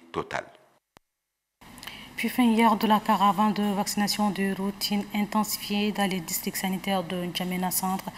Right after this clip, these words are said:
Speaker 2: Cette caravane a été organisée par l'association La Plume pour la culture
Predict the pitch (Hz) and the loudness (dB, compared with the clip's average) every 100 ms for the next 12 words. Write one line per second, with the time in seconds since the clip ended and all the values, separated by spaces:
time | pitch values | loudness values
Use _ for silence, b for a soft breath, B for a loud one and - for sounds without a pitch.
0 | B B - 196 185 190 175 185 180 175 | B B -2 -2 0 0 4 6 6 2
1 | 185 170 170 196 175 170 175 190 190 190 | 0 0 -2 -2 -2 -4 -4 -4 -2 -2
2 | 165 185 - 196 - 185 - 208 208 190 | 0 0 0 -2 -2 -2 0 0 0 0
3 | 185 226 262 277 269 - 254 220 - 196 | -2 0 4 4 4 0 2 2 2 -4
4 | - 247 | -2 -4